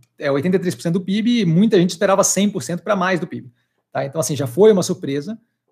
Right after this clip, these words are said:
dado o fato negativo, já foi uma surpresa positiva versus um fato negativo. Então, eu não vejo como afetando,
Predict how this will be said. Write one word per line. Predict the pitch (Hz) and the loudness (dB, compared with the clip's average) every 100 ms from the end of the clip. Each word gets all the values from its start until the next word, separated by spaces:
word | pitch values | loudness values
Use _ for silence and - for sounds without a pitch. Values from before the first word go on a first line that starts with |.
| 139 | -8
dado | 170 208 147 131 - | -2 0 -2 -8 -12
o | - | -16
fato | - 165 - | 0 0 0
negativo, | 127 147 233 180 - 247 156 | -2 4 6 4 2 2 2
já | |
foi | 156 | 0
uma | 214 | 0
surpresa | 202 220 226 226 214 220 | 0 0 2 4 4 2
positiva | 214 185 - 202 208 | 0 -4 -4 -4 0
versus | 185 - | 0 0
um | 190 | -2
fato | 185 | -2
negativo. | 214 220 220 156 117 _ _ _ | -2 -4 -2 -4 -6 _ _ _
Então, | 165 208 | 0 2
eu | |
não | 254 240 | 4 6
vejo | 214 190 | 4 4
como | 202 | 0
afetando, | 208 202 165 185 196 190 165 | 2 2 2 2 2 2 0